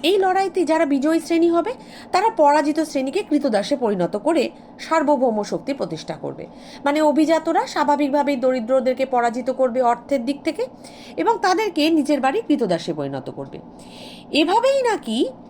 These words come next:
একটা রাষ্ট্রের উৎপত্তি হয়। তার মতে সুসংহত কোনো রাষ্ট্র প্রথমেই ন্যায় বিচার ও প্রতিক্ষার, প্রতিরক্ষার দিকে নজর দেবে, তারপর তারা বাসিন্দাদের কল্যাণ সাধনে কাজ করবে। কিন্তু আমাদের মতে অবশ্যই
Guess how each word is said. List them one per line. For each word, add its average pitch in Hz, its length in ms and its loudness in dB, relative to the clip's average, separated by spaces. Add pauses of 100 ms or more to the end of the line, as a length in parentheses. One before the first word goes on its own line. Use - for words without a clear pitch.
(680)
একটা 240 180 -4
রাষ্ট্রের 226 400 0
উৎপত্তি 165 460 -4
হয়। 139 180 -12 (1000)
তার 466 340 2
মতে 285 400 -2
সুসংহত 466 600 0
কোনো 453 240 0
রাষ্ট্র 392 460 0
প্রথমেই 349 420 0
ন্যায় 254 260 2
বিচার 359 380 0 (100)
ও 262 100 -2
প্রতিক্ষার, 247 520 -2
প্রতিরক্ষার 254 600 0
দিকে 269 180 -2
নজর 269 280 0
দেবে, 285 280 -2 (580)
তারপর 339 440 0
তারা 381 160 2
বাসিন্দাদের 240 680 0 (160)
কল্যাণ 247 320 0
সাধনে 165 340 -8
কাজ 160 240 -10
করবে। - 280 -16 (520)
কিন্তু 302 460 0 (340)
আমাদের 247 360 0
মতে 254 400 -2
অবশ্যই 233 600 -2